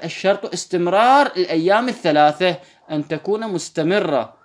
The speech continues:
واضح؟ ثلاثة أيام. جيد. الشرط الخامس شرط بلحاظ العمر، إذ قلنا له مبدأ وله منتهى الحيض،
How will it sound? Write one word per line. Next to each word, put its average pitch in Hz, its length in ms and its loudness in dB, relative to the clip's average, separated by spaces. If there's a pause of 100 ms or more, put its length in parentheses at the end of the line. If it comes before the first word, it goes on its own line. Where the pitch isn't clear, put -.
(880)
واضح؟ 143 260 0
ثلاثة 170 520 -2
أيام. 120 380 -8 (260)
جيد. - 360 -12 (1700)
الشرط 233 460 0
الخامس 220 1300 0 (800)
شرط 208 540 2
بلحاظ 208 1120 0 (180)
العمر، 160 680 0 (2000)
إذ 123 220 -14
قلنا 147 680 0 (240)
له 135 680 -2
مبدأ 175 460 0
وله 151 500 2
منتهى 202 480 0
الحيض، 143 420 -4